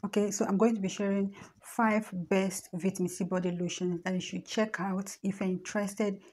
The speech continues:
in vitamin C body lotion. Like, some of us are much interested in some ingredients, and some people love vitamin C products.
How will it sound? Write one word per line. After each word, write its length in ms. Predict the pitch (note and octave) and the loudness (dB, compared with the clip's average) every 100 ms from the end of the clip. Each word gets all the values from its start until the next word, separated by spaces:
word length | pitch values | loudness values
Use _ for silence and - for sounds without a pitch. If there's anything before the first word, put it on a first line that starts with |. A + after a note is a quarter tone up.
| _ | _
in 240 | F#3+ F#3 E3 | 2 4 2
vitamin 360 | F3 F3 F3+ F3 | 0 -2 -2 -2
C 320 | - G3+ G3 | -2 0 0
body 380 | F3 F3+ F3 F3 | 0 0 0 0
lotion. 500 | E3+ F3 - - - - - - | 0 -2 -2 -8 -14 -16 -12 -2
Like, 100 | A3 | 0
some 180 | - F4+ | 4 6
of 140 | B3 G3+ | 6 4
us 160 | G3 | 0
are 100 | F#3+ | 2
much 260 | F#3 F#3+ F#3 | 4 4 2
interested 540 | F#3 F#3 F#3+ F#3 F#3+ | 0 0 -2 -2 -2
in 180 | F3+ F3+ | 0 -2
some 240 | - F3 - | 0 -4 0
ingredients, 720 | G#3+ G3 G3+ G3 F#3+ G3 - - - - | 2 4 4 4 2 0 -6 -16 -16 0
and 180 | G3 F#3+ | 2 2
some 320 | - C#4 C#4 | 4 6 6
people 520 | A3 G#3 - F#3 F#3 F#3 _ - | 4 -2 0 0 0 -4 _ -2
love 440 | F#3 G3 G3+ G3+ G3 F3 | 2 6 6 6 -2 -4
vitamin 300 | F#3 F3+ F3 | -2 0 -2
C 300 | - F#3 F#3 - | -2 -4 -4 -6
products. 540 | - G#3+ F3+ - - | 0 2 2 0 -8